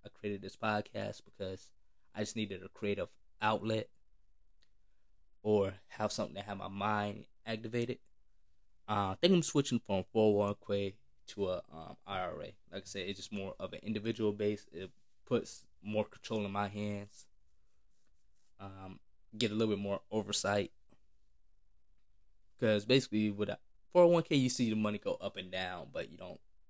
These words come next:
really know, like, the ins and outs or where is it being invested to. I R A, you get,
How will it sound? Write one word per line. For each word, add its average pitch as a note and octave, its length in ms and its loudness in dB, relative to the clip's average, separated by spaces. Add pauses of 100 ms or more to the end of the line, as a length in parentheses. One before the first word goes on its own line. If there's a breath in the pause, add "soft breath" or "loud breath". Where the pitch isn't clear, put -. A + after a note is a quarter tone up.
(140)
really G2 280 -8 (140)
know, G#2 300 -2 (260)
like, - 160 -10
the E2+ 160 -18
ins G2 220 -8
and - 140 -10
outs - 420 -18 (560)
or G#2+ 140 4
where G#2 140 4
is F#2 100 -2
it F#2 80 -8 (120)
being F#2 180 -8
invested F2 380 -10
to. D#2+ 180 -8 (960)
I A2 80 -2
R A#2 160 4
A, A2+ 60 4
you G#2 200 2 (160)
get, G#2+ 160 -2